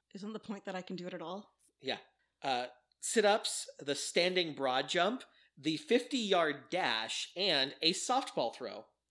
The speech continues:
Speaker 1: So an underhanded throw with a ball that is entirely too large.
Speaker 2: Yeah. And if you think, "Huh, this seems kind of a lot like military exercises and drills," you would be right.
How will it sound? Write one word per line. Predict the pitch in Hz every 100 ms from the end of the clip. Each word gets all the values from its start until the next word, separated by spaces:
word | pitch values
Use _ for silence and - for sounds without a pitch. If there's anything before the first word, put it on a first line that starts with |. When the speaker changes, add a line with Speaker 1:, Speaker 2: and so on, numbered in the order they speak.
| _
Speaker 1:
So | -
an | 208
underhanded | 214 208 202 190 185
throw | 196 185
with | 185 190
a |
ball | 185 170
that | 175
is | 180
entirely | 185 - 165 170 170
too | 175
large. | 190 214 - - _ -
Speaker 2:
Yeah. | 120 - _ _ _ -
And | 151
if | 160
you | -
think, | 262 240 - -
"Huh, | 339 135 - - _ _ -
this | 349 -
seems | - 269 233
kind | - - 240
of | 202
a |
lot | 190 175
like | 180 151
military | 135 143 165 190 165
exercises | 143 - 180 151 139
and | 135
drills," | 120 127 180 240 - _ _
you | - 156 277
would | 160
be | 160
right. | 165 156 104